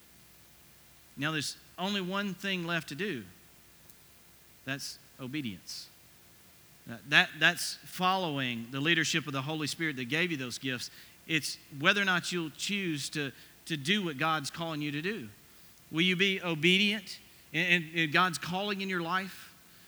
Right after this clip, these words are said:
Will you be as obedient as this, this eunuch who, who was just went to Jerusalem seeking God, and he comes back, thought that he missed the whole thing, and, and God interrupts his life and says, "Here I was the whole time,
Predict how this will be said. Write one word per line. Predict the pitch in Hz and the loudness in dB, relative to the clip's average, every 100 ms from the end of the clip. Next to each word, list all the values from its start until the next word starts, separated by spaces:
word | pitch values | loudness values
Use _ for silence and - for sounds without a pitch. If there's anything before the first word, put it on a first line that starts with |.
| - - | -20 -6
Will | 165 | 6
you | 226 | 6
be | 233 262 | 8 8
as | 196 | 6
obedient | 214 190 226 254 254 208 | 4 6 6 6 6 4
as | 180 | 4
this, | 202 - - - - | 2 -2 -6 -12 -2
this | 175 156 | 0 6
eunuch | 220 262 226 | 6 6 4
who, | 220 208 | 2 2
who | 185 202 180 - - - - - - | 0 -2 -4 -12 -20 -20 -20 -20 -2
was | 185 | 0
just | 180 240 | 4 2
went | 180 240 269 | 4 4 4
to | |
Jerusalem | 196 220 226 262 254 208 196 | 4 4 4 4 2 0 0
seeking | 185 247 277 240 214 | 2 4 6 4 8
God, | 214 254 240 214 | 10 10 10 8
and | 196 175 - - - - | 6 4 -6 -20 -16 -6
he | |
comes | 143 269 233 170 | 2 4 4 6
back, | 214 285 254 | 10 10 8
thought | 214 233 262 226 | 6 2 4 4
that | 208 | 4
he | |
missed | 202 254 294 | 4 4 4
the | 226 | 2
whole | 196 208 196 | 2 2 0
thing, | 170 214 233 | 2 2 2
and, | 208 | 2
and | 196 185 | 2 6
God | 247 262 | 8 8
interrupts | 254 233 247 240 | 6 6 6 4
his | 226 180 | 0 -2
life | 220 269 226 | 2 4 4
and | 185 | 0
says, | 185 170 | -2 -2
"Here | 156 165 285 269 | -2 2 2 2
I | 233 | 0
was | 220 233 180 | 0 -2 0
the | 185 | -2
whole | 190 214 190 | -2 -4 -4
time, | 202 233 208 151 143 | 0 2 2 0 -2